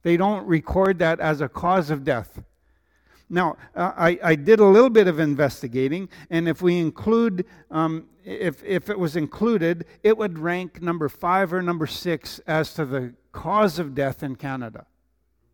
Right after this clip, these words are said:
Number five or six, a-, a-, as, as far as the leading cause. Now,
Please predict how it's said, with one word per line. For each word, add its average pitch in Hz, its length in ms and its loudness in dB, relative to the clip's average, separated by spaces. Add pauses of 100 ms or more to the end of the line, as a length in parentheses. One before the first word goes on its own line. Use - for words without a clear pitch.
(480)
Number 156 280 -2
five 170 340 0
or 160 80 -2
six, - 460 -10 (420)
a-, 170 80 -4
a-, 170 100 -2
as, 156 640 -2
as 151 240 -2
far 165 220 0
as 143 120 -2
the 160 80 -4
leading 156 340 0
cause. 139 460 -2
Now, 156 280 0